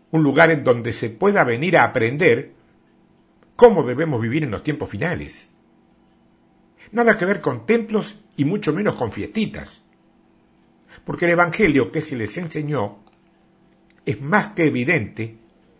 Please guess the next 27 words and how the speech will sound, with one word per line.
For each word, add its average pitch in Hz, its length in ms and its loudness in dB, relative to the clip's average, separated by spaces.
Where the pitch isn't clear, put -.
que 131 140 -2
no 208 320 4
les 196 220 0
está 208 260 0
ayudando 196 480 2
a 156 80 4
prevalecer 123 540 0
en 147 80 0
estos 156 280 -2
tiempos, - 560 -2
en 120 120 -4
estos 135 280 -2
tiempos 156 380 0
delicados 120 600 0
que - 80 -10
estamos 147 320 -2
viviendo 135 460 -2
y 160 100 -2
en 214 60 2
estos 202 220 -4
tiempos 208 280 0
de 220 80 -2
reino. 190 340 -6
Durante 175 640 0
años 107 540 0
la 127 180 2
iglesia 160 720 -4